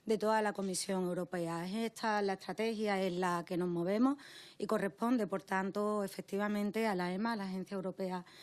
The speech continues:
del, del Medicamento, seguir toda la secuencia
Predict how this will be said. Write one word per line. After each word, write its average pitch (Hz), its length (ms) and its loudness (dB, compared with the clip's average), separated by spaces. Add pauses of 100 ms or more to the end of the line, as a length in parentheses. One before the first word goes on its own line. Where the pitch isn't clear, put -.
(240)
del, 190 640 2
del 196 160 2
Medicamento, 190 680 0
seguir 190 320 -2
toda 190 180 -2
la 180 100 0
secuencia 202 680 -2